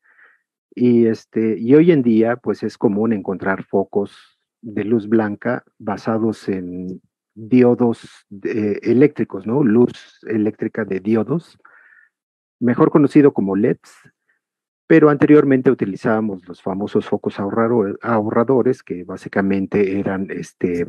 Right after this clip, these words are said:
tubos rellenos de gas que al pasar una corriente eléctrica emitían luz, les llamábamos luces fluorescentes, o bien previo a eso existían los famosos, los famosos focos de resistencia, ¿no? Esos que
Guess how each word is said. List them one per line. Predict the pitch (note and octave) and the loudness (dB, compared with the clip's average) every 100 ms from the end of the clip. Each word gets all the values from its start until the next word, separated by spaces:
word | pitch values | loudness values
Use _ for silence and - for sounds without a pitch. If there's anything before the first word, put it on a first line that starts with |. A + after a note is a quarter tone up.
| - | -2
tubos | - A2+ A2+ | 2 4 4
rellenos | G#2+ F#2+ G#2 G#2+ G#2+ G2 | 2 2 2 2 -2 -2
de | G#2 | -4
gas | A2 A2 G#2+ - _ | -2 -4 -4 -12 _
que | F#2 F2 | -10 -8
al | F#2 F2+ | -10 -8
pasar | G2+ G2+ A2+ - | -8 -4 -4 -4
una | - A#2+ A2+ | -2 0 0
corriente | - G#2 G#2 G2 | 0 -2 -2 -2
eléctrica | G#2 G2+ - G2+ A#2 - _ - _ _ | -2 -4 -6 -6 -6 -8 _ -20 _ _
emitían | - G#2 G#2+ G2+ C3+ C3 G2 G2+ G2+ | -4 -2 -2 -2 2 4 2 -4 -12
luz, | F#2+ G2+ A2 D#3 - - | -10 -2 0 -2 -6 -10
les | A2 F#2 | -8 -4
llamábamos | G2 G#2 F#2+ G2 F#2 | -4 -2 -4 -6 -8
luces | F#2 - - - - - | -10 -8 -10 -10 -18 -6
fluorescentes, | - A2 A2+ - B2 - C#3+ - - - - - _ _ - | 2 2 2 2 2 2 -2 -4 -20 -20 -20 -20 _ _ 0
o | D3 | 2
bien | C#3 C3 B2+ C#3 _ - | 6 6 4 0 _ 0
previo | B2 A#2+ B2 A#2+ - | 4 6 6 4 2
a | A#2 A2+ | 2 2
eso | A2 - - - | 0 0 -4 -2
existían | A2 - G#2+ A#2 A2+ A2 | -8 -6 -4 0 0 0
los | G2 F#2 | -4 -6
famosos, | G2 F#2 G#2 G#2 G2+ - - | -6 -6 -6 -6 -6 -8 -6
los | A#2 B2 - | -2 0 2
famosos | B2 C3 - - | 2 2 -2 -2
focos | - G#2+ - G2 | 2 2 2 -2
de | F#2 | -4
resistencia, | E2+ F2+ - F#2 G2+ F2 F2 E2+ | -8 -10 -10 -6 -6 -6 -8 -8
¿no? | A#2 B2+ | -4 0
Esos | C3+ C#3 B2 | 2 2 0
que | - F2+ F2 D#2+ | -2 -6 -6 -12